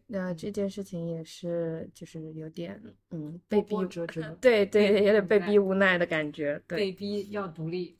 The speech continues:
Speaker 1: 对。
Speaker 2: 做一个工作室。
Speaker 1: 对。
Speaker 2: 所以你是觉得他的 timing 不对吗？还是
Speaker 1: 呃，
Speaker 2: 他呈现的方式？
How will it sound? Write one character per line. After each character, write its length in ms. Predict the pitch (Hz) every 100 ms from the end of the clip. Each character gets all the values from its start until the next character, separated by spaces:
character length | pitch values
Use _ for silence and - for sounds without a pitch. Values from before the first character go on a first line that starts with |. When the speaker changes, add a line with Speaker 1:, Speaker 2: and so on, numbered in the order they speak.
| -
Speaker 1:
对。 300 | - 180 175 -
Speaker 2:
做 220 | - 170
一 80 | 160
个 80 |
工 160 | 156 160
作 140 | 156
室。 260 | 151 - 151 _ _
Speaker 1:
对。 240 | 165 165 _ _ _ _ _
Speaker 2:
所 260 | - 185
以 380 | 202 185 170 165 _ _ _ _ _ _ _ _ _ _
你 100 | 190
是 160 | 247
觉 100 | 226
得 60 | 226
他 140 | 226
的 100 | 262
timing 480 | 240 262 285 285 170
不 100 | 160
对 160 | 160 156
吗？ 220 | 151 151 151 147
还 220 | - 156
是 320 | - 160 156 _ _ _
Speaker 1:
呃， 600 | 208 190 185 180 185 185 185
Speaker 2:
他 60 |
呈 260 | 185 - 165
现 120 | 175
的 80 | 170
方 220 | 196 202
式？ 260 | 220 208